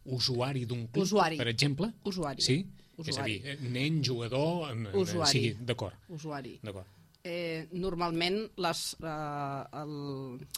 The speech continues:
Speaker 2: el, els nois, noies, nens, nenes que, que fan ús d'aquesta instal·lació, <coughs> eh, són, són persones que estan federades. Per tant, eh, dintre de, dintre de, de,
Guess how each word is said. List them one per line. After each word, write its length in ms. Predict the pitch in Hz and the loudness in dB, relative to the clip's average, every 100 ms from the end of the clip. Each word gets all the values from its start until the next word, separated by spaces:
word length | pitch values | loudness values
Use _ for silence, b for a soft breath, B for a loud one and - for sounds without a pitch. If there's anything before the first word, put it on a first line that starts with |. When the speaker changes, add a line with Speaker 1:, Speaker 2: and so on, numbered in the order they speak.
| - _ 147 | -12 _ -8
Speaker 2:
el, 180 | 139 120 | -6 -8
els 280 | 131 123 | -10 -10
nois, 360 | 156 165 156 - | -8 -6 -6 -6
noies, 400 | 151 160 143 139 | -6 -4 -4 -6
nens, 300 | 151 147 139 | -8 -8 -8
nenes 420 | 151 156 127 135 | -8 -8 -10 -12
que, 160 | - 135 131 - | -10 -10 -12 -12
que 140 | 127 127 123 120 - - | -12 -10 -10 -14 -16 -8
fan 240 | - 160 | -4 -4
ús 120 | 165 160 | -4 -6
d'aquesta 340 | 147 156 160 | -6 -6 -4
instal·lació, 640 | 147 147 143 - 165 185 - B B | -4 -2 0 2 2 0 -4 B B
<coughs> 280 | B - - | B -20 -6
eh, 880 | 165 160 151 147 147 147 147 143 139 | -4 -2 -4 -6 -6 -6 -6 -6 -8
són, 920 | - - 165 165 160 156 156 160 165 - | -8 -4 -2 -2 -2 -2 -2 -4 -8 -10
són 260 | - 170 160 | -8 -6 -4
persones 360 | 151 165 160 | -4 -4 -6
que 80 | 190 | -8
estan 280 | - 156 147 | -8 -8 -8
federades. 680 | 151 147 131 135 156 135 135 | -8 -8 -6 -6 -8 -8 -10
Per 180 | - 127 | -12 -14
tant, 260 | - 147 156 160 B B B _ | -10 -10 -10 -14 B B B _
eh, 640 | 165 151 143 143 143 143 | -12 -10 -10 -12 -12 -12
dintre 560 | 147 160 170 160 165 156 | -10 -6 -4 -2 -2 -2
de, 160 | 151 147 - | -4 -6 -6
dintre 440 | 160 156 160 151 | -8 -8 -6 -6
de, 180 | 147 147 143 139 | -6 -6 -6 -8
de, 240 | 147 147 | -10 -10